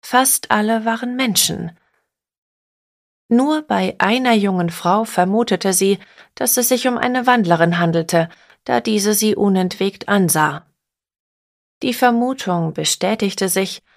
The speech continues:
als sie ihr beim Aussteigen zunickte und sich an die Nase tippte.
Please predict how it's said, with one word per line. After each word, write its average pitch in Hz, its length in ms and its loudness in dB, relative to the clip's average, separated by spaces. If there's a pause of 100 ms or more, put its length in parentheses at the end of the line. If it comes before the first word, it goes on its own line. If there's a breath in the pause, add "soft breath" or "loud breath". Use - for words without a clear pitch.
(320 soft breath)
als - 240 0
sie 247 100 -2
ihr 233 100 4
beim 226 240 2
Aussteigen 185 640 -2
zunickte 220 800 0
und 226 140 -4
sich 233 220 -4
an 233 120 0
die 247 120 -2
Nase 220 380 2
tippte. - 520 -6